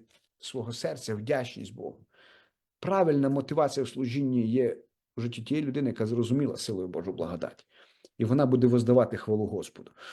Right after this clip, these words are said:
Молюся, щоб це відкриття сьогодні посилило правильні імпульси, щоб ваші дії, які б вони не були, вони були б результатом впливу, впливу Божої благодаті.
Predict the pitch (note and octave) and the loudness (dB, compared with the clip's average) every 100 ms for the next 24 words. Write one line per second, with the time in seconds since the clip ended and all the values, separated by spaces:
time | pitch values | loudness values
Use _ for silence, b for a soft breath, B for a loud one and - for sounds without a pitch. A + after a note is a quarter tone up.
0 | B - F#3+ A#3+ G#3 F3 - G#3 F#3 - | B 2 4 4 4 4 6 6 6 2
1 | D3+ A3 A3 F3 E3+ B2 D3+ - G3+ G3 | 6 6 8 6 4 4 2 6 6 8
2 | D3+ C#3+ C#3 - _ _ _ _ _ _ | 8 6 6 0 _ _ _ _ _ _
3 | F3 F3 D#3+ D3+ E3 D3 A#2+ G#2+ - F2 | 6 6 6 0 0 -2 -2 -4 -6 -8
4 | - _ _ _ _ _ _ - C#3 F3 | -10 _ _ _ _ _ _ 2 6 6
5 | D#3 C3 E3 A#3 C#3+ D2 - - _ - | 6 4 8 10 10 4 -4 -20 _ -12
6 | C#3+ B2 F3 C#3+ D#3 D3+ D3 D3+ A#2+ C#3 | -8 2 2 4 2 2 2 4 4 4
7 | F3 D#3 F3 F3 D#3 E3+ B B - C#3+ | 2 2 4 4 2 -2 B B 0 2
8 | D3+ D3+ F#3+ F#3 C#3+ A2+ - D3+ C#3 B2+ | 2 6 6 8 4 2 2 4 6 6
9 | B2 B2 - - D3+ C#3 C3 B2 B2 B2+ | 4 -4 -14 -2 0 2 2 0 -2 -2
10 | B2 A2+ - | -2 -4 -6